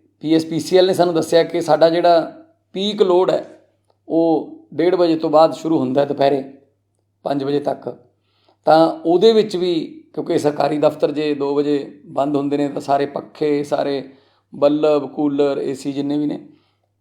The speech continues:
ਉਹ ਵੀ ਬੰਦ ਹੋ ਜਾਣਗੇ। ਤਾਂ ਪੀਕ ਲੋਡ ਜਿਹੜਾ ਹੈ, ਉਹ ਵੀ ਤਿੰਨ ਸੌ ਮੈਗਾਵਾਟ ਤੋਂ ਸਾਢੇ ਤਿੰਨ ਸੌ ਮੈਗਾਵਾਟ ਤੱਕ ਉਹ ਘੱਟ ਹੋ ਜਾਊਗਾ। ਤੇ ਇਹ ਜਿਹੜਾ ਤਰੀਕਾ ਹੈ, ਇਹ ਵਿਦੇਸ਼ਾਂ ਦੇ ਵਿੱਚ ਅਪਣਾਇਆ ਜਾਂਦਾ ਹੈ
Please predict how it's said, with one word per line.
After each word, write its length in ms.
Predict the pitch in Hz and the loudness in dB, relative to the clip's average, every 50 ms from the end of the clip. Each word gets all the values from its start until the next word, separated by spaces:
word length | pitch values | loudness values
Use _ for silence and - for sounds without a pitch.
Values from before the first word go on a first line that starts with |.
| _ _ - | _ _ -6
ਉਹ 100 | 143 160 | -4 -4
ਵੀ 360 | 160 180 175 160 147 135 - - - | -2 0 -2 -2 -2 -4 -8 -14 -8
ਬੰਦ 260 | 131 131 131 139 131 | -6 -4 -4 -2 -2
ਹੋ 100 | 131 135 | -2 -2
ਜਾਣਗੇ। 400 | 143 147 151 143 151 156 - - _ _ _ _ _ _ - | -2 -2 -2 -4 -6 -8 -10 -18 _ _ _ _ _ _ -4
ਤਾਂ 440 | 160 156 156 156 156 151 151 147 - | -2 0 0 0 0 -2 -4 -6 -10
ਪੀਕ 460 | - - - 180 185 202 214 208 214 | -12 -14 -10 -6 -4 -2 0 2 4
ਲੋਡ 240 | 202 190 185 190 175 | 6 6 6 6 4
ਜਿਹੜਾ 200 | 165 165 160 160 | 2 0 0 -2
ਹੈ, 400 | 156 - - - _ _ _ - - | -2 -4 -10 -12 _ _ _ -8 -2
ਉਹ 160 | 156 175 185 | 0 0 0
ਵੀ 160 | 190 196 190 | 0 -2 -6
ਤਿੰਨ 300 | - - - 165 160 151 | -6 -2 -2 0 0 -2
ਸੌ 480 | - - 160 160 156 156 151 151 - - - | -2 2 2 4 4 4 2 0 -4 -8 -6
ਮੈਗਾਵਾਟ 500 | 123 139 143 139 147 143 147 143 143 - | -4 -2 2 2 4 4 4 2 0 -2
ਤੋਂ 500 | - - 147 143 143 143 147 - - _ _ _ _ _ _ _ _ _ _ | -4 -6 -6 -4 -4 -6 -8 -10 -16 _ _ _ _ _ _ _ _ _ _
ਸਾਢੇ 300 | - - - 139 151 160 | -12 -4 -2 -2 0 0
ਤਿੰਨ 140 | 147 170 147 | -2 -2 -4
ਸੌ 160 | 147 147 156 | 0 0 0
ਮੈਗਾਵਾਟ 420 | 147 135 131 127 131 131 127 123 | 2 2 0 0 0 -2 -2 -4
ਤੱਕ 460 | - - 127 - - 139 143 143 131 _ _ _ _ _ _ _ _ _ _ _ _ - | -4 -6 -6 -6 -6 -10 -10 -12 -12 _ _ _ _ _ _ _ _ _ _ _ _ -8
ਉਹ 120 | 196 151 - 190 | -4 2 6 4
ਘੱਟ 140 | 160 - - | 4 4 2
ਹੋ 140 | 110 - 98 | -6 -6 -6
ਜਾਊਗਾ। 280 | - - 87 87 - - _ _ _ _ _ _ _ _ _ _ _ _ _ _ _ _ _ _ _ _ - | -8 -8 -16 -20 -20 -20 _ _ _ _ _ _ _ _ _ _ _ _ _ _ _ _ _ _ _ _ -8
ਤੇ 80 | - 180 185 | -6 0 4
ਇਹ 300 | 185 208 226 233 226 196 | 6 6 6 6 6 4
ਜਿਹੜਾ 400 | 214 214 220 220 214 202 196 196 | 4 8 8 8 8 8 4 2
ਤਰੀਕਾ 600 | - - - - - 160 151 151 147 - 196 185 | -2 -10 -16 -8 -6 -4 -4 -4 -4 -2 2 2
ਹੈ, 480 | 156 139 123 117 - - _ _ _ _ _ _ _ _ _ _ _ _ _ _ _ - | 2 2 -2 -8 -14 -20 _ _ _ _ _ _ _ _ _ _ _ _ _ _ _ -6
ਇਹ 480 | - 156 143 165 170 170 165 160 - - 143 131 | -4 -2 0 0 0 0 -2 -4 -6 -8 -6 -4
ਵਿਦੇਸ਼ਾਂ 400 | 143 143 151 147 - - 165 170 | -2 0 0 0 2 0 0 0
ਦੇ 80 | 170 | 2
ਵਿੱਚ 220 | 165 165 160 - 151 | -2 -2 -2 -4 -8
ਅਪਣਾਇਆ 300 | - - 147 143 147 143 | -4 -2 0 2 2 2
ਜਾਂਦਾ 300 | 143 143 143 143 151 151 | 0 -2 -2 0 0 0
ਹੈ 380 | 151 - - - _ _ _ | 0 -2 -6 -18 _ _ _